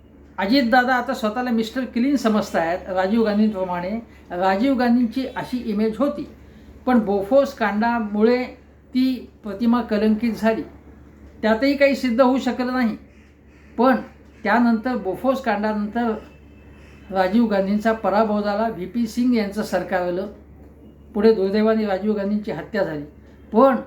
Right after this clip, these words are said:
अजितदादांवरती सिंचन घोटाळ्याचे आरोप आहेतच, त्याशिवाय पंचवीस हजार कोटी रुपये या सूत गिरण्यांना, साखर कारखान्यांना अनियमितपणे, अ,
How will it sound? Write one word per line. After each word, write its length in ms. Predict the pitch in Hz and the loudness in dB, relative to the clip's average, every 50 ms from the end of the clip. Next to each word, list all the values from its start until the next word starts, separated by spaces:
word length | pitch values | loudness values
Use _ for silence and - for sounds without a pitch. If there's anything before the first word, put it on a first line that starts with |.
| - - _ _ _ - - - | -14 -20 _ _ _ -18 -14 -12
अजितदादांवरती 960 | 165 165 196 277 254 214 214 240 240 240 247 247 240 240 240 233 254 254 | -10 -4 -4 -4 -2 0 0 0 0 0 0 -2 -2 -2 -4 -4 -4 -6
सिंचन 520 | 220 - - 185 175 180 - - 247 254 240 | -6 -4 -6 -6 -6 -6 -6 -4 -2 -2 -2
घोटाळ्याचे 500 | 208 202 196 233 233 233 226 226 220 240 | -2 -2 0 0 0 2 0 0 0 0
आरोप 320 | 226 196 190 208 220 214 | 2 2 2 0 -2 -4
आहेतच, 640 | - - - 180 220 233 - 254 233 - - - - - - - - - - - - - | -4 -4 0 0 0 0 0 -2 -4 -4 -6 -10 -18 -20 -20 -20 -20 -20 -20 -20 -10 -4
त्याशिवाय 680 | - 196 240 277 - - 247 220 202 185 180 190 220 226 - - - - - - - - - - - | 0 2 2 2 2 2 2 2 2 2 -2 -2 -6 -8 -12 -18 -20 -20 -20 -20 -20 -20 -20 -10 -4
पंचवीस 500 | 220 214 214 214 - 269 302 277 - - - | 0 2 2 2 2 0 -4 -4 -4 -4 -4
हजार 360 | 175 180 185 240 262 277 269 | -4 0 2 2 4 4 2
कोटी 320 | 269 - 240 220 226 247 | 0 -2 -2 -2 -2 -2
रुपये 480 | 240 226 220 - 226 220 226 247 247 254 - - - - - - - - - - - - - - - - - | -4 -4 -4 0 0 0 0 0 -4 -8 -12 -18 -20 -20 -20 -20 -20 -20 -20 -20 -20 -20 -20 -20 -20 -12 -4
या 460 | 196 208 214 233 240 254 254 233 247 - - - - - - - - - - - - - - - - - - | 0 2 4 4 4 2 -2 -4 -8 -14 -20 -20 -20 -20 -20 -20 -20 -20 -20 -20 -20 -20 -20 -20 -20 -20 -20
सूत 360 | - - - - 240 269 233 | -20 -18 -2 2 2 4 4
गिरण्यांना, 640 | 226 220 240 240 233 240 240 233 233 233 233 226 | 4 4 4 4 4 4 4 2 2 2 2 0
साखर 400 | 220 - 202 - - - 240 240 | 0 0 -2 -2 0 -2 -2 -2
कारखान्यांना 800 | 226 240 233 220 220 220 226 226 226 220 220 226 226 - 240 247 | -2 -2 -4 -4 -2 -2 -2 -2 -2 -2 -2 -4 -4 -4 -2 0
अनियमितपणे, 680 | 262 254 254 254 247 254 247 - - - 226 220 226 | 2 2 4 4 2 0 0 -4 -4 -2 -2 -2 0
अ, 120 | 214 214 | -2 -4